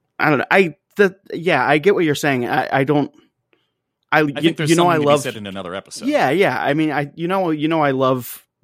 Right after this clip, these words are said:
Speaker 1: take, tearing apart theming, but, like, I don't see that as a problem here.
Speaker 2: Okay.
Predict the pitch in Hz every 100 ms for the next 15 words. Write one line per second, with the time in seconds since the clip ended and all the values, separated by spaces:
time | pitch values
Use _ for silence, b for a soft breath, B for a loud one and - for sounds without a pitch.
0 | - 135 - - - 139 - 143 123 123
1 | 123 113 - 151 127 113 110 113 - 110
2 | - - b b b - 139 160 - -
3 | 147 135 123 113 113 104 95 82 73 104
4 | - - _ _ _ _ _ _ - 226
5 | 151 185